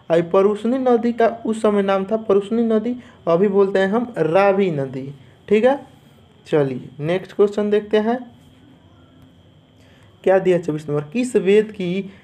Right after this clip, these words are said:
रचना गद्य एवं पद्य दोनों में की गई है? बताओ तो बच्चा, तो ये आपका हो जाएगा यजुर्वेद, ठीक है।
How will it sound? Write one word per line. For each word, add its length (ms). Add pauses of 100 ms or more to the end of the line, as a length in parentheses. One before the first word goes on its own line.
(160)
रचना 760 (180)
गद्य 320
एवं 100
पद्य 340
दोनों 320
में 200
की 160
गई 220
है? 280
बताओ 320
तो 160
बच्चा, 380 (480)
तो 60
ये 180
आपका 380
हो 260
जाएगा 480 (280)
यजुर्वेद, 840 (380)
ठीक 160
है। 200